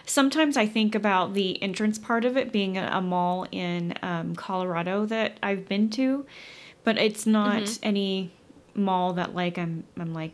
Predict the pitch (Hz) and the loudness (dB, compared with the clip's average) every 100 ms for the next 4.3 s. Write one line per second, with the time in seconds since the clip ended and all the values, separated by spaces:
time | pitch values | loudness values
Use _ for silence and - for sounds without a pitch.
0 | - 190 185 180 175 180 - 151 143 147 | -8 -4 -2 -4 -6 -10 -10 -10 -10 -8
1 | 156 151 156 - 147 147 151 143 127 - | -8 -8 -8 -10 -12 -10 -10 -10 -10 -10
2 | - - - 160 156 147 - - - - | -10 -10 -10 -10 -8 -6 -8 -10 -20 -20
3 | - - - 214 208 - - 208 226 226 | -20 -20 -6 -2 0 -2 -6 0 0 2
4 | 208 196 175 | 2 4 0